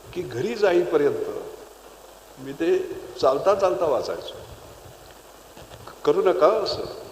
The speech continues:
तुम्ही पूर्वी <laughs> करू नका, कारण हे चुकीचं आहे तसं करणं, कळलं की नाही? मग शेवटी, अ,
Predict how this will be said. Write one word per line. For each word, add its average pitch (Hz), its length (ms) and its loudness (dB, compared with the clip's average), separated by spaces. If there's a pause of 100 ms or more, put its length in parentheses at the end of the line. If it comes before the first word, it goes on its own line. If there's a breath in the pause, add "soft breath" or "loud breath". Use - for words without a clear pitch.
(600)
तुम्ही 139 160 -4
पूर्वी 151 320 0
<laughs> - 100 -8 (100)
करू 214 200 6
नका, - 540 4 (600 loud breath)
कारण 139 180 6
हे 151 80 2
चुकीचं 175 440 -2
आहे 143 180 2
तसं - 180 2
करणं, 117 260 -2
कळलं 107 420 -2
की 110 60 -6
नाही? - 200 -6 (680 loud breath)
मग 147 100 0
शेवटी, 175 600 0
अ, 139 140 0